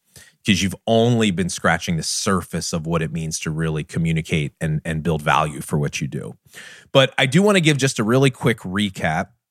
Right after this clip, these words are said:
on one piece of what we covered in episode three thirty-three, 'cause it's, it's pertinent to this discussion.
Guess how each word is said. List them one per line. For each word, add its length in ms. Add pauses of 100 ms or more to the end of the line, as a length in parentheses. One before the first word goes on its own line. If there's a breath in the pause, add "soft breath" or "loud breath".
(380)
on 220
one 320
piece 440
of 140
what 160
we 100
covered 400
in 100
episode 460
three 160
thirty-three, 560
'cause 160
it's, 320
it's 180
pertinent 460
to 80
this 180
discussion. 540